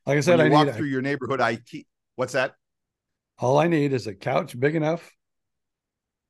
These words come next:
Speaker 1: to sleep on, a T V where I
Speaker 2: Mm.
Speaker 1: can put in my computer box.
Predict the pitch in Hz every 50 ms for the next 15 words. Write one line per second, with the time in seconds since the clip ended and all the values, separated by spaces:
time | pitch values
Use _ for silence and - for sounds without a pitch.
0 | _ _ _ - - 170 - - 139 127 117 - 107 110 107 113 135 143 - _
1 | _ _ _ _ _ _ _ _ _ _ _ _ _ _ _ _ _ _ _ _
2 | _ _ _ _ _ _ _ - 120 110 - 147 147 180 170 170 165 175 165 156
3 | 135 131 127 104 - 113 107 98 98 98 _ _ _ _ _ _ - 139 139 151
4 | 151 151 160 160 - 175 139 160 143 131 123 123 113 113 110 107 110 - - -
5 | - - -